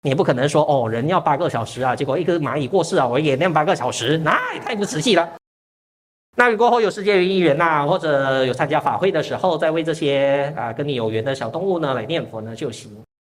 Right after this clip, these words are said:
也不一定说呢要有他们的名字呢才能够超度的哈。有些人说呢要有名字呢才能够超度，没有名字呢就不行。其实动物也未必有名字吗？是不是？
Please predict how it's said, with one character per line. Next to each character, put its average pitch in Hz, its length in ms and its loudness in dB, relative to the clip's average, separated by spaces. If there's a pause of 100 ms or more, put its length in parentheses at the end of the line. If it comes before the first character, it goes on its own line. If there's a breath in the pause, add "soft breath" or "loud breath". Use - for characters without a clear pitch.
也 127 140 0
不 165 180 2
一 196 60 2
定 196 200 2
说 160 140 2
呢 156 260 2
要 160 140 2
有 127 120 0
他 139 100 -2
们 120 100 -4
的 135 60 -4
名 117 200 -6
字 165 140 -4
呢 139 160 -2
才 123 140 -8
能 123 100 -8
够 147 80 -4
超 139 220 -4
度 147 180 -4
的 120 100 -4
哈。 120 320 -4 (380)
有 135 80 2
些 160 140 2
人 156 160 2
说 160 140 2
呢 165 140 0
要 180 140 4
有 147 140 4
名 123 180 -4
字 180 140 -4
呢 143 160 0
才 139 140 -4
能 131 120 -8
够 151 80 -2
超 135 180 -4
度， 190 280 0
没 127 100 -4
有 123 120 -4
名 117 200 -8
字 131 120 -6
呢 127 120 -6
就 170 100 -8
不 147 120 -4
行。 107 240 -8 (320)
其 254 80 0
实 254 100 2
动 269 140 2
物 247 160 4
也 147 60 2
未 151 120 2
必 214 140 -2
有 135 120 0
名 113 180 -8
字 196 140 0
吗？ 151 320 0
是 156 120 -8
不 208 80 -6
是？ 226 260 0